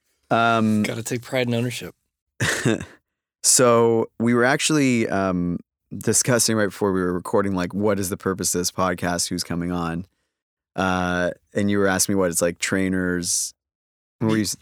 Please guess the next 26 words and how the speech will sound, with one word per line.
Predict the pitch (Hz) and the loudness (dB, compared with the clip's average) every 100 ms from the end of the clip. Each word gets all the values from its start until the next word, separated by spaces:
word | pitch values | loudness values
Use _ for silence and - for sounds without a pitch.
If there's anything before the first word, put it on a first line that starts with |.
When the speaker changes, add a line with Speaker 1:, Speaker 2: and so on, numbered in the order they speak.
| - | -4
Speaker 1:
yeah. | 98 85 | -2 -2
Speaker 2:
Fitness | - - 180 156 151 - | -8 -2 -2 0 -2 -2
world. | 143 143 139 135 135 | 0 0 2 0 0
Yeah, | 147 143 | 0 0
I'm | 120 | 0
curious | 113 143 131 127 120 - - _ _ _ - | -4 -6 -4 -4 -4 -8 -12 _ _ _ -6
who | |
you're | 151 143 139 | -2 0 0
bringing | 135 131 131 131 | 0 0 0 0
onto | 131 131 | 0 -2
this. | 127 156 - | -2 -2 -4
I'm | 139 | -6
super | - 131 139 | -6 -6 -6
excited | 120 - 123 | -6 -6 -6
to | 113 | -4
be | 117 | -2
on | 113 120 | 0 -2
it. | 147 - _ _ _ _ | -4 -8 _ _ _ _
Speaker 1:
So | - - 143 131 | -2 4 6 6
I | |
think | 131 156 127 | 4 2 2
you | 143 | 2
being | 123 127 127 113 | 2 2 2 2
here | 107 | 2
is | 101 | 2
actually | 98 98 - 98 95 92 | 0 0 0 0 0 0